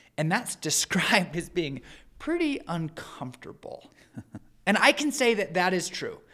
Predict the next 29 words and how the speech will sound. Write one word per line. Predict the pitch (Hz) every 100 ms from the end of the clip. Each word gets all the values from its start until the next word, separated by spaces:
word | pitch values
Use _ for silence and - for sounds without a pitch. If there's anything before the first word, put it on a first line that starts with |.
| -
It | 180
can | - 220
be | 196
frustrating | 196 190 190 175
when | 151 143
people | 156 -
talk | 131 131 -
about | 120 131 127 -
the | 131 123
purifying | - - 143 143 127 123
effects | 127 131 120 -
of | 127
marriage | 135 127 120 123 -
without | 127 123 131
talking | 123 123 127 127
about | 120
how | 120 117 -
awesome | 117 117 - 156 165 165
marriage | 175 175 170 175
is. | 180 196 - - - - - _
But | 180
it's | 226 -
true | 262 247 143 139 147 - _ -
that | 131 135 127 - - _ _ _ _ _
having | - 156 170 190 208 190
to | 165
love | 139 135 139 135
a | 127
person | - 123 - - 165 233